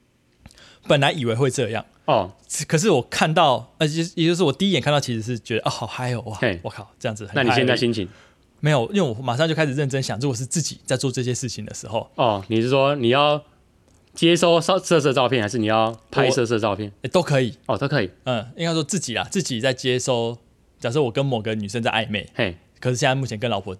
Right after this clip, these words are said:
Speaker 1: 结-，结-，已经结婚了这样子。
Speaker 2: 嘿。
Speaker 1: 然后我就想到，我每天可能都要删掉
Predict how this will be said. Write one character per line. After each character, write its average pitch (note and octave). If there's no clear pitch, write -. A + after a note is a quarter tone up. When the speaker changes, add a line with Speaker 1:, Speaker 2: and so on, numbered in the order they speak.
Speaker 1:
结-， -
结-， A#2
已 B2
经 C3+
结 A2+
婚 A2+
了 G#2
这 G#2
样 G2
子。 G2
Speaker 2:
嘿。 F#2
Speaker 1:
然 C3
后 C#3
我 B2+
就 C#3
想 A#2
到， A#2+
我 C#3
每 C3
天 C3
可 -
能 G2+
都 A#2
要 A#2
删 A2+
掉 A2